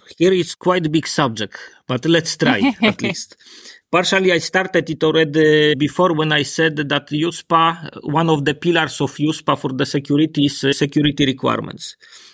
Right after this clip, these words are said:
Speaker 1: This is the first element. We are always trying to go hand by hand with our users, independently of the component which we are designing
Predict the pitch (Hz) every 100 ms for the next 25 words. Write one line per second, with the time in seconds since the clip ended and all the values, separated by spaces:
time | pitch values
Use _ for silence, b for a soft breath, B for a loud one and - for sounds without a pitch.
0 | B - 156 175 160 160 160 151 - 143
1 | 127 110 110 - 143 147 170 175 170 -
2 | 156 156 160 160 147 143 151 - 151 139
3 | 139 135 151 151 143 139 143 139 139 131
4 | 123 151 196 - - B B B B 156
5 | 156 160 170 170 165 160 156 156 147 139
6 | 139 139 165 151 156 147 135 120 143 139
7 | 139 131 131 131 127 127 143 139 139 180